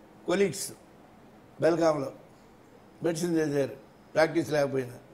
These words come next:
ఆ సందర్భంలో అతనికి నువ్వు ఎప్పుడైనా దీంట్లో ప్రయత్నం చేశాడు,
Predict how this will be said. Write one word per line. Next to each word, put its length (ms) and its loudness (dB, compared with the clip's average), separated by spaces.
ఆ 280 6
సందర్భంలో 1040 4
అతనికి 500 2
నువ్వు 220 4
ఎప్పుడైనా 520 6
దీంట్లో 360 2
ప్రయత్నం 360 4
చేశాడు, 460 2